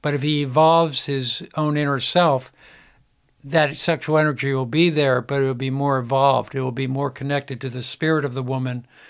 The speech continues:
and not necessarily only to the body of the woman. I used to always say to my male students would have sex with a fire hydrant if it put a dress on it. Uh, you know, men are indiscriminate, generally, a lot of 'em. But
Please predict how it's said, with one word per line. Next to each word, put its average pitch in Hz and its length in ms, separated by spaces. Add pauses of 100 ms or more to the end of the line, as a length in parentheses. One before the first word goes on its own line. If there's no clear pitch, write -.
(200)
and 135 140
not 143 180
necessarily 131 840
only 139 320
to 131 160
the 123 100
body 135 380
of 113 120
the 113 100
woman. 117 420 (920)
I 160 100
used 160 160
to 165 60
always 156 200
say 160 180
to 147 80
my 143 160
male 151 260
students 160 440
would 135 100
have 131 140
sex - 320
with 139 80
a 127 80
fire 156 380
hydrant 135 420
if 113 100
it 127 140
put 135 140
a 127 60
dress 139 380
on 117 160
it. 127 120 (760)
Uh, 139 460 (320)
you 165 100
know, 151 160
men 160 560
are 143 300
indiscriminate, 143 960
generally, 120 560 (280)
a 143 60
lot 151 200
of 123 100
'em. 104 200 (920)
But 147 340